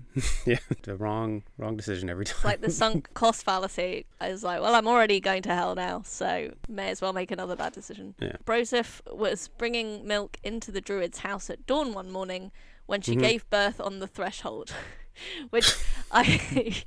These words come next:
Speaker 2: <laughs> I can imagine the druid being like, "That's not milk," <laughs> when her waters break.
Speaker 1: <laughs> It's like, "Why are you just standing in the doorway? Uh, <laughs> I need that
Speaker 2: <laughs> Can
Speaker 1: milk
Speaker 2: you have
Speaker 1: now.
Speaker 2: the milk?
Speaker 1: Can you get, <laughs> keep going?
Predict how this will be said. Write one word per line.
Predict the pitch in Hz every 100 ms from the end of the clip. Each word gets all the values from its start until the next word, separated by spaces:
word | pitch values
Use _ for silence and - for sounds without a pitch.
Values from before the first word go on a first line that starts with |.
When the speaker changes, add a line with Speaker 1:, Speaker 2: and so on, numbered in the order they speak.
| -
Speaker 2:
<laughs> | -
I | 247
can | 240 262
imagine | 254 269 302
the | 240
druid | 240 240 226
being | 247
like, | 233 226 - -
"That's | 311 466 -
not | 427 262
milk," | 240 240 453 370 -
<laughs> | -
when | 302 247
her | 247 226
waters | 220 - - -
break. | - - 139 -
Speaker 1:
<laughs> | 131 120 - 127 -
It's | 139
like, | 147
"Why | 131
are | 160
you |
just | 175 170
standing | 165 156
in | 156
the |
doorway? | 139 147 123 117 113 113
Uh, | 120 123 - - - -
<laughs> | 151 - - - 311 349 - 359 - 440 403 349 -
I |
need | 120 139
that | 143
Speaker 2:
<laughs> |
Can |
Speaker 1:
milk | 139 139
Speaker 2:
you | 127
have |
Speaker 1:
now. | 117 127 127 113 110 104 -
Speaker 2:
the | 254 -
milk? | 262 - 254
Speaker 1:
Can | 127
you | 120
get, | 127 127 - 135 147 -
<laughs> |
keep | - 147
going? | 151 147 147 131